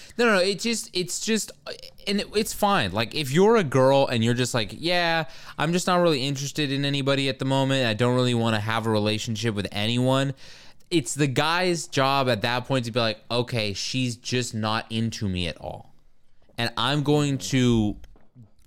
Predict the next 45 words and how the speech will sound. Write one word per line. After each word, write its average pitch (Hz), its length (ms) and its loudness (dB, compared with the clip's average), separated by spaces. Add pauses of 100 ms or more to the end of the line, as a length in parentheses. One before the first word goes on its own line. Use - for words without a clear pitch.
(140)
be, 151 260 0
you 160 160 0
know, 151 160 2
cordial 147 560 4
with 143 160 4
her, 160 180 4
but 147 280 0
she 160 300 0
is 135 120 -2
not 135 320 0
at 123 120 -2
all 143 260 4
on 151 80 2
my 147 120 2
radar, 127 600 2
and 104 180 -2
this 117 180 -2
is 117 120 -4
not 117 180 -2
gonna 101 160 -2
go 92 300 -2
anywhere." 76 400 -8
Like, 92 220 -2
that 113 180 0
is 120 120 -2
what 123 140 2
she's 123 240 -2
telling 117 380 -2
you, 131 140 2
and 104 120 0
you 104 80 2
should, 98 320 -4
and 104 160 -4
you 107 80 -2
should - 280 -8
kind 117 260 -2
of 104 100 -4
pick 117 200 -2
that 101 120 0
up 98 140 -2
from 101 160 -6
the 92 40 -4
get-go. 123 540 -2 (920)
And, 113 240 -2
uh, 107 260 2